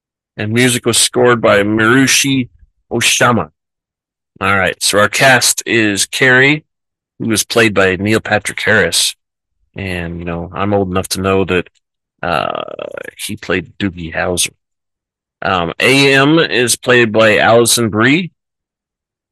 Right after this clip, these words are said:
R Duo is played by himself. B two O N is played by Jonathan Lippo. The T Imperial crew, Imperial crew, all of them played by Jonathan Lippo.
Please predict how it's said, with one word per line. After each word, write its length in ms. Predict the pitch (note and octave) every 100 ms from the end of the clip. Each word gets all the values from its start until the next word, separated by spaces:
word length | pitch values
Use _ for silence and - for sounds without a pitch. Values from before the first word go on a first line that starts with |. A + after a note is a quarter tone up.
| _
R 260 | B2 C3 C3+
Duo 540 | A2+ C3+ C3+ C3+ C3
is 140 | B2 -
played 260 | B2+ A#2+
by 100 | A2
himself. 680 | G#2+ F#2+ - B2+ A2 D3 - - _ _ _ _ _ _ _ _ _ _ _ -
B 380 | A2 C3 C3+ C#3 -
two 300 | - C#3+ C3+
O 280 | F#2 B2+ B2+
N 380 | - B2+ C3+ D3+
is 580 | D3 - _ _ - -
played 240 | - B2+ A2
by 220 | A2+ A2
Jonathan 540 | F#2+ A#2 A#2 B2+ A2 G#2 G#2
Lippo. 540 | B2 B2 A2+ D#3 E3 _ _ _ _ _ _ _ _ _ _ _ _ _ _ _
The 180 | G#2+ F#2+
T 400 | - - C#3+ C#3+
Imperial 540 | A2 A2+ C3+ C3 B2 A2+
crew, 640 | - - C3+ C#3 D3 D#3 -
Imperial 500 | A#2 - C3+ C3 A#2
crew, 460 | - C3+ A2+ B2 - _ _ _ -
all 240 | A2 B2+
of 160 | A#2+ F#2+
them 440 | G2+ G2+ A2 A2+ _ _ _ -
played 220 | A#2+ A2+
by 160 | A2 G#2
Jonathan 420 | G#2+ A2+ A#2 G#2+
Lippo. 480 | A2+ G#2+ G#2 A2+